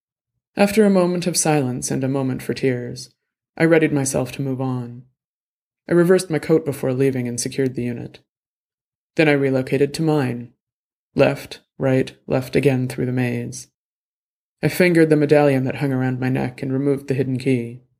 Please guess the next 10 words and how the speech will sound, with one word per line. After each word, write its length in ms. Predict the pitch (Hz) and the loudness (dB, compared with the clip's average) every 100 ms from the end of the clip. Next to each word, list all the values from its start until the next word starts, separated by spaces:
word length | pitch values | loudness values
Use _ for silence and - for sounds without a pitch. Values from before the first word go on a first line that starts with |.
| _ _ _ _ _ - | _ _ _ _ _ 0
Unlocked 400 | 151 139 131 - | 2 2 0 0
my 140 | 143 | 2
unit, 400 | 139 131 131 - _ | 2 0 -2 -6 _
stepped 300 | - - 160 | -2 2 2
inside, 580 | 151 147 139 120 120 - _ | 2 2 0 0 -4 -8 _
and 160 | - 147 | -4 -2
dropped 260 | 135 127 - | 0 -2 -4
down 220 | 127 123 | -4 -4
the 80 | 123 | -2
door. 500 | 135 127 117 123 | -2 -2 -6 -12